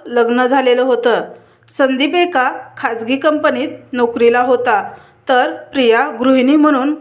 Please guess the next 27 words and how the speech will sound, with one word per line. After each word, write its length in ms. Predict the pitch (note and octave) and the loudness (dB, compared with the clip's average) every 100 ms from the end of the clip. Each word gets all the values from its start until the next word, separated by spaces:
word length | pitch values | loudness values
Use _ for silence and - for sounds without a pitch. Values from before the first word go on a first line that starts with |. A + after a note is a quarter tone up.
| B3 | -8
घर 220 | B3+ A#3+ D#4 | -2 -2 -2
सांभाळत 480 | - B3 G#3+ A3 A#3 | -4 -2 0 0 0
होती. 500 | B3+ B3 A3+ G3+ - _ _ _ | -2 -2 -6 -8 -14 _ _ _
लग्नानंतर 680 | A#3 C4 C4+ D#4+ F4+ F4 F#4 | -4 -2 0 0 0 0 0
तिच्या 320 | F4+ F4 F4 | 0 -2 0
आयुष्याचा 640 | E4+ F4+ F4 F4 - B3+ - - G3+ | -2 -2 -2 -4 0 -2 -2 -8 -8
दिनक्रम 520 | B3+ B3 A#3 A#3 D4+ - - | -4 -4 0 0 0 -6 -6
ठरलेला 440 | B3+ A3+ A3+ A3 | -4 0 2 2
होता. 480 | A#3+ A#3+ A#3 G3+ A2 - - _ _ | 2 2 2 -2 -4 -12 -20 _ _
सकाळी 360 | B3 A#3+ A3+ B3+ | -6 -2 0 0
उठणं, 440 | C#4+ C#4+ B3 G#3+ A#3+ _ _ - | -2 -2 -2 -2 -8 _ _ -4
स्वयंपाक 460 | B3 A#3 B3+ C4 | -2 0 -2 0
करणं, 360 | C#4+ A#3+ A3 A#3 A#3 - _ _ - | -2 0 -2 -2 -6 -18 _ _ -4
संदीप 420 | B3+ A#3 C4+ C#4 | -2 0 -2 -2
आणि 200 | C4+ C#4+ | -2 -2
सासू-सासऱ्यांची 840 | C#4 B3 C#4+ C4+ C4 C4+ C4+ C4+ | -2 -2 -4 -4 -2 -2 -2 -2
काळजी 440 | D#4+ C#4+ A3 G#3+ A#3 | -4 -4 -4 -4 0
घेणं, 380 | B3 A3+ G#3+ C4 - - _ _ | 2 2 0 -6 -12 -20 _ _
घर 220 | - C4 C#4 | -4 -2 -2
साफ 240 | D4+ C4 - | -2 -2 0
करणं 340 | A#3+ A3 G#3+ A#3 - _ _ | -2 -2 -4 -6 -12 _ _
आणि 220 | A3+ A#3+ | -4 -4
संध्याकाळी 680 | C4+ C4+ B3 C4+ B3 A#3 E4 - | 0 0 0 0 0 0 -4 -4
थोडा 240 | C4+ B3+ A#3+ | -2 2 2
वेळ 200 | B3+ E4+ | 0 -2
टीव्ही 380 | F4 C#4 B3 B3 | -2 0 0 -2
पाहणं. 400 | C4 A#3 G#3+ | -2 -2 -2